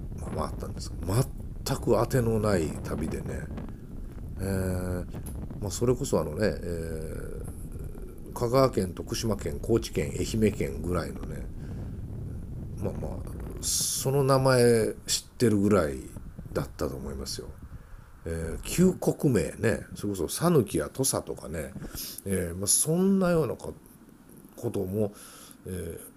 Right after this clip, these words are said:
ー、全く知らなかったはずですよ。中三、中三でしたからね。えー、まあ、それでも、そ-、それはね、あの、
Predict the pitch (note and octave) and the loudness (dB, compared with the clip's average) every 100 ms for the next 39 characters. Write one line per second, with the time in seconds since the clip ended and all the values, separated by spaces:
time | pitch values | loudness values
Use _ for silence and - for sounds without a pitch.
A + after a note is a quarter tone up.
0 | - G#2 - - A2 A2+ G#2+ - - - | -10 -10 -6 -6 0 0 0 -2 -10 -20
1 | - - - - - - - A#2 A2+ G#2+ | -20 -20 -16 -14 -8 -4 0 0 -2 -4
2 | F2+ - D#2 E2 D2 D2 - C#2 C#2 - | -6 -6 -8 -6 -4 -2 -4 -6 -12 -16
3 | - - - - - - - - - - | -20 -20 -20 -20 -20 -20 -20 -20 -20 -20
4 | - - - D3+ D#3 D#3 D#3 D3 - - | -16 -8 0 4 6 8 8 6 2 -4
5 | - - C#3+ C#3+ C3 G#2 A2+ G#2+ F#2 - | -4 -2 4 4 4 2 2 2 2 0
6 | - - G#2+ G#2+ C2+ - D#2 C#2+ C2+ C2+ | -6 -8 -2 0 -2 -8 -10 -8 -8 -12
7 | - - - - - - - - - - | -16 -18 -16 -12 -12 -12 -16 -18 -20 -20
8 | - - - - - - - - - - | -20 -20 -20 -20 -20 -20 -20 -20 -16 -10
9 | G#2 E2 - A2 G2+ E2+ C2+ C2 - - | -8 -6 -2 0 2 0 -2 -12 -18 -20
10 | - - - - - - - - - - | -20 -20 -20 -20 -18 -18 -18 -20 -20 -20
11 | - - - - - - - - - - | -20 -20 -20 -20 -20 -20 -18 -14 -14 -12
12 | - D3 B2+ G#2+ F2+ G2 G2+ G#2 | -2 0 2 0 -2 -6 -4 -6